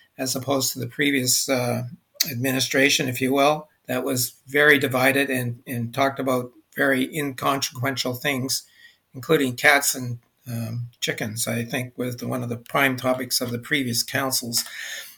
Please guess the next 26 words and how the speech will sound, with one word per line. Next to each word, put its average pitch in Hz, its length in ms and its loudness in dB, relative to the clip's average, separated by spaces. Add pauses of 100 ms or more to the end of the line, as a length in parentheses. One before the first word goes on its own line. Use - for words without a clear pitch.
(240)
But, 131 240 -2
uh, 135 120 2
Mike 165 260 6
has 196 120 6
done 160 200 6
a 139 80 2
really 147 200 6
good 131 220 2
job 135 340 2
at 127 280 0 (320)
pulling 143 280 8
the 123 100 2
team 139 280 2
together, 123 560 0 (180)
uh, 127 220 -2
talking 139 360 4
more 135 200 4
about 123 180 0
strategic 135 760 2
initiatives. 123 800 0 (840)
Um, 127 520 -2 (160)
and 135 160 0
I 127 80 2
think 160 240 4
he's 143 180 2
been, 135 400 2